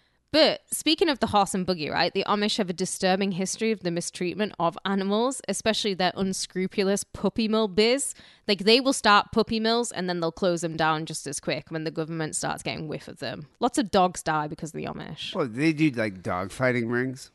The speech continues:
Speaker 1: No, puppy mills.
Speaker 2: Just puppy mills. They
Speaker 1: Puppy
Speaker 2: just sell
Speaker 1: mills.
Speaker 2: puppies.
Speaker 1: Yeah, and just, like, get dogs constantly pregnant, treat 'em like shit. They don't care.
Speaker 2: Probably raise 'em in filthy conditions.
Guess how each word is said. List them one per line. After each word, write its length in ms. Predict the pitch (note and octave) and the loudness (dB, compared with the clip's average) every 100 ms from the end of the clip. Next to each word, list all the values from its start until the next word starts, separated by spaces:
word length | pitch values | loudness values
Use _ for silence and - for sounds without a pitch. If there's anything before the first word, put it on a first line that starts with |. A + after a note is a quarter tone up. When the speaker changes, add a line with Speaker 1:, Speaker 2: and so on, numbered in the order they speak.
| _ | _
Speaker 1:
No, 240 | B3+ A#3+ | -2 -2
puppy 340 | E3 - B3 C4 | -2 -4 0 0
mills. 400 | F3 - - - | -2 -8 -12 -2
Speaker 2:
Just 220 | D3+ - | -2 0
puppy 320 | C#3 C3 A2+ | -2 0 0
mills. 320 | F2+ D2+ E2+ | -2 -4 -6
They 60 | A2 | -2
Speaker 1:
Puppy 100 | - C4 | 0 2
Speaker 2:
just 60 | |
sell 160 | G#3+ B2+ | 2 2
Speaker 1:
mills. 100 | D3 | 2
Speaker 2:
puppies. 580 | B2 B2 B2 B2 A#2 - _ _ | -2 0 -2 -2 -6 -14 _ _
Speaker 1:
Yeah, 400 | G#3+ A3+ B2 C3 | 2 4 2 -4
and 160 | F#3 G3 | -4 -2
just, 180 | F#3+ F#3+ | 0 0
like, 200 | F3 D#3+ | -2 0
get 180 | F3+ | -2
dogs 300 | E3 E3+ D#3+ | 2 0 0
constantly 480 | - E3 D#3 D#3 D3+ | -6 -6 -6 -8 -10
pregnant, 460 | - D#3 D#3+ D#3 - | -6 -6 -6 -8 -8
treat 140 | E3+ | -8
'em 60 | C3 | -8
like 160 | D3+ - | -10 -8
shit. 340 | - C#3+ - | -6 -6 -6
They 80 | - | -10
don't 200 | - - | -10 -10
care. 280 | E3 - - _ - | -10 -8 -10 _ -12
Speaker 2:
Probably 300 | - A#2+ A2+ | -4 -2 -2
raise 280 | G2+ G#2+ G2+ | -2 -4 -4
'em 100 | G#2 | -6
in 60 | F2+ | -8
filthy 380 | - A#2 - A2 | -6 -8 -8 -10
conditions. 720 | A2 G2+ G2+ - G#2 G#2 | -8 -6 -8 -8 -10 -12